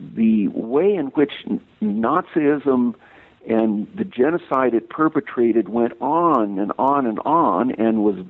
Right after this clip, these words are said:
vast in its scope. I think this, uh, had the effect of undercutting confidence about the degree to which we could say that we live in a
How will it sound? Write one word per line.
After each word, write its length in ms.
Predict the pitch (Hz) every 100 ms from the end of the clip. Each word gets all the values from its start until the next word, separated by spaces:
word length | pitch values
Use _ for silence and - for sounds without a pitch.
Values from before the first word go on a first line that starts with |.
| 92
vast 400 | 117 170 151 -
in 120 | 110
its 120 | 101 - -
scope. 440 | 160 165 90 - - - - - -
I 100 | 117
think 380 | - 190 202 -
this, 180 | 139 139 - - _ _ _
uh, 260 | - 117 113
had 420 | - 127 160 165
the 100 | 131
effect 480 | 113 - 139 139 -
of 220 | - 104 - -
undercutting 880 | 170 185 160 - - 131 131 123 123 - - - _ -
confidence 720 | - 156 180 - 101 98 92 - - - - - -
about 480 | 110 131 143 160
the 80 | -
degree 520 | 113 98 104 120 147
to 120 | 165 117 -
which 200 | 139 135 -
we 140 | 120
could 200 | 120 113 -
say 220 | - 110
that 160 | 107 110
we 160 | - 107
live 460 | 104 135 170 165
in 140 | 85 104
a 100 | 95